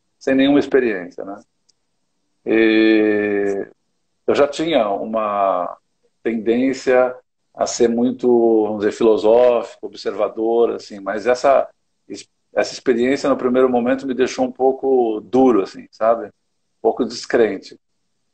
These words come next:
Mas não durou muito, durou talvez uns três anos. E depois eu fui, é,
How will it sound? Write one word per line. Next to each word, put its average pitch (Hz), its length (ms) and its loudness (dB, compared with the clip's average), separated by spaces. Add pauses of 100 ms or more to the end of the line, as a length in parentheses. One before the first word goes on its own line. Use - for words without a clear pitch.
(220)
Mas 127 340 0
não 123 240 -8
durou 143 280 2
muito, 101 420 -10
durou 120 680 2
talvez 113 420 -2
uns 113 180 -14
três 120 340 0
anos. 98 420 -8
E 107 260 -4
depois 139 840 0
eu 123 120 -6
fui, 127 760 -4 (880)
é, 113 1160 2